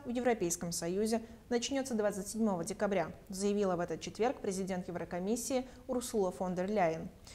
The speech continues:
Но никто никого не будет заставлять прививаться от ковид девятнадцать. Но привиться придётся почти всем — добровольно и неизбежно. Как это возможно? Очень просто. Вы хотите полететь за границу? Наверняка.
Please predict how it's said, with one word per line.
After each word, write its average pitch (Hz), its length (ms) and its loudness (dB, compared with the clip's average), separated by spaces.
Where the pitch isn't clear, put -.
Но 277 360 6
никто 262 600 4
никого 202 560 4
не 208 140 6
будет 202 360 4
заставлять 214 760 4
прививаться 190 540 2
от 170 100 -6
ковид 170 300 0
девятнадцать. 185 680 0
Но 247 100 4
привиться 294 340 2
придётся 180 540 0
почти - 320 -4
всем — 175 300 -2
добровольно 202 720 4
и 208 120 4
неизбежно. 180 640 0
Как 185 160 0
это 185 140 -2
возможно? 208 580 2
Очень 240 300 0
просто. 180 380 2
Вы 214 380 6
хотите 214 360 2
полететь 220 340 2
за 185 80 2
границу? 180 480 -2
Наверняка. 190 640 2